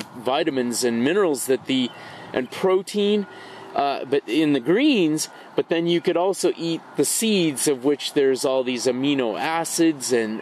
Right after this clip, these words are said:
um, uh, and protein and lysine. It's rich in so many different essential amino acids, and,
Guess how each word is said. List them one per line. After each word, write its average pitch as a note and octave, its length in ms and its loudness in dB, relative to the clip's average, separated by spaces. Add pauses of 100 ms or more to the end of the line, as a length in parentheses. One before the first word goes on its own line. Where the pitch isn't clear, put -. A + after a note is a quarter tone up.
um, G2+ 460 -4
uh, C#2+ 380 -4
and A2+ 300 -2
protein E3+ 800 0
and G#2 200 -2 (440)
lysine. E3+ 840 2
It's C#3 220 -2
rich D#3 400 2
in A#2+ 220 0
so F3 560 0
many E3 220 2
different D3+ 500 0
essential E3 500 2
amino D#3 480 2
acids, C#3 640 -2
and, G#2+ 160 0